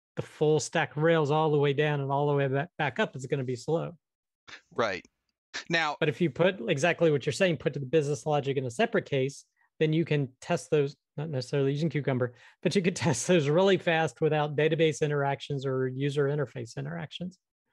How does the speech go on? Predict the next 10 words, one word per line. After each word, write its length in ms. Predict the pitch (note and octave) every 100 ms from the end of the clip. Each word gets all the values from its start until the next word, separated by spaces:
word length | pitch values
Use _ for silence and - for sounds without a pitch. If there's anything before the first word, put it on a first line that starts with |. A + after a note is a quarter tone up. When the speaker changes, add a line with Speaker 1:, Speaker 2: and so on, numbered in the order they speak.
| -
Speaker 2:
Right. 240 | B2 G2 - _ _ _ _ _ _ _ _ _ _ _ _ -
Yeah. 180 | C#3+ A#2
And 180 | D#3+ E3
then, 240 | G3 G3 F3+ -
I 80 | E3+
mean, 260 | E3 D#3
there, 220 | F3 F#3+ - -
there 180 | F#3 E3
is 260 | F#3+
a, 80 | A#3